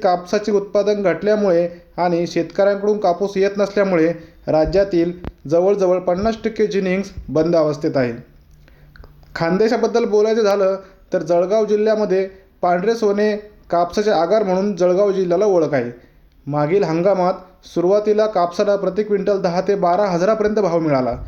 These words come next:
त्यानंतर भाव घसरून सहा हजार पाचशे पर्यंत आला. भाववाढीच्या आशेने शेतकऱ्यांनी कापूस घरातच ठेवला, मात्र त्यांची आशा फोल ठरली. जिल्ह्यात यंदाच्या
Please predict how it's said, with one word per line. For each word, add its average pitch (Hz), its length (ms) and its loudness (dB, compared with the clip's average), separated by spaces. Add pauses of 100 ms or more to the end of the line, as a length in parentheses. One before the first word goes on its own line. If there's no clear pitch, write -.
(400)
त्यानंतर 165 540 2
भाव 156 260 0
घसरून 175 500 0 (280)
सहा 180 200 0
हजार 196 180 2
पाचशे 190 320 0
पर्यंत 180 340 0
आला. 131 200 0 (340)
भाववाढीच्या 214 600 2
आशेने 202 480 0
शेतकऱ्यांनी 208 480 -2
कापूस 196 400 -2
घरातच 185 440 0
ठेवला, 165 340 2 (300)
मात्र 170 420 2
त्यांची 175 580 -2
आशा 185 220 2
फोल 196 320 0
ठरली. 127 340 -2 (460)
जिल्ह्यात 175 420 2 (880)
यंदाच्या 196 460 2